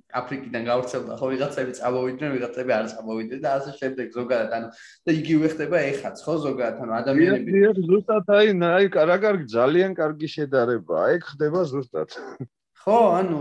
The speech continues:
Speaker 1: აი, ეგ პროცესი, ანუ, ზოგს, ო, <laughs> ესე ვთქვათ, პირიქით აქვს, ხო, რომ რაღაცა არ უნდა, ესე ვთქვათ, ახალი, ზოგს პირიქით ახალი უნდა და, ნუ, ასე, ასე, ეს არის რეალურად პროცესი, რომელიც, ალბათ, არ ვიცი, ხა, რთულია ჩვენ ეს შევაფასოთ, მაგრამ, ალბათ, ესეც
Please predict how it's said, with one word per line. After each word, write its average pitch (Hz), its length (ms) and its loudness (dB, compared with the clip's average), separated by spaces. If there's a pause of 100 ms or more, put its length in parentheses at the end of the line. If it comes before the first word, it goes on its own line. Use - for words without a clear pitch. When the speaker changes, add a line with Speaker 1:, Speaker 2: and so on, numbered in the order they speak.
Speaker 1:
აი, 127 260 -4
ეგ 156 120 -4
პროცესი, 185 480 -4
ანუ, 123 160 -4
ზოგს, 170 300 2 (160)
ო, 135 140 -2 (480)
<laughs> 131 300 -10
ესე 147 240 -6
ვთქვათ, 135 240 -2 (100)
პირიქით 147 480 -6
აქვს, 110 320 -4
ხო, 147 160 -4
რომ 156 160 2
რაღაცა 123 360 -2 (480)
არ 117 180 2
უნდა, 110 360 -2
ესე 107 220 -8
ვთქვათ, 110 300 -12
ახალი, 143 300 -10
ზოგს 139 260 -12
პირიქით 127 380 -14
ახალი 117 360 -10
უნდა 110 280 -10
და, 127 120 -12
ნუ, 127 140 -12
ასე, 127 220 -14
ასე, - 200 -10
ეს 131 180 -10
არის 110 320 -4
რეალურად 113 440 -8
პროცესი, 120 460 -14
რომელიც, 139 300 -8
ალბათ, 208 360 -2 (320)
არ - 180 -10
ვიცი, - 300 -10
ხა, - 140 -14
რთულია 139 340 -6
ჩვენ 123 220 -6
ეს 117 120 -10
შევაფასოთ, 147 440 -8
მაგრამ, 117 200 -6
ალბათ, 147 240 -4
ესეც 160 260 -6